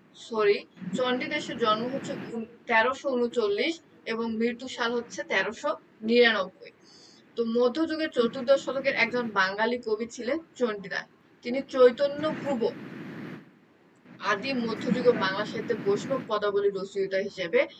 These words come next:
বিশিষ্ট স্থান অধিকার করে আছেন। তো চৈতন্যের জন্মের আগে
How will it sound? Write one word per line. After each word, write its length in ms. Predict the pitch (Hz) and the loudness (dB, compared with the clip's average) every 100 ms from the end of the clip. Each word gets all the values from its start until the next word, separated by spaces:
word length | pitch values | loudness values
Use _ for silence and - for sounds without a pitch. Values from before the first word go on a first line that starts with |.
| - _ | -20 _
বিশিষ্ট 420 | 214 220 254 226 233 | -8 -8 -8 -4 2
স্থান 400 | 208 - 202 196 | 2 0 -6 -4
অধিকার 420 | 190 226 190 175 | -6 -4 -4 -4
করে 220 | 180 175 | -4 -4
আছেন। 340 | 180 - 208 151 - - _ | -4 -4 -8 -10 -14 -18 _
তো 80 | 208 | -6
চৈতন্যের 600 | 202 247 240 277 285 285 | 6 6 6 2 2 0
জন্মের 560 | 226 214 202 220 240 254 - | 2 2 2 0 -2 -2 -4
আগে 440 | 202 208 208 208 | -2 0 2 2